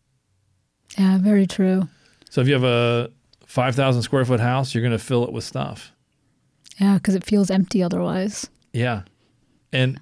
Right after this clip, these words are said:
Speaker 2: and, and empty almost connoting failure.
Speaker 1: Yeah.
Speaker 2: I failed to fill this room up with stuff.
Speaker 1: And loneliness.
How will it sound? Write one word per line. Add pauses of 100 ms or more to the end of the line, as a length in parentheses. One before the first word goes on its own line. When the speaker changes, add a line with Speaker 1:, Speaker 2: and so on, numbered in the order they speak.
Speaker 2:
and,
and
empty
almost
connoting
failure. (720)
Speaker 1:
Yeah. (280)
Speaker 2:
I
failed
to (280)
fill
this
room
up
with
stuff. (720)
Speaker 1:
And
loneliness.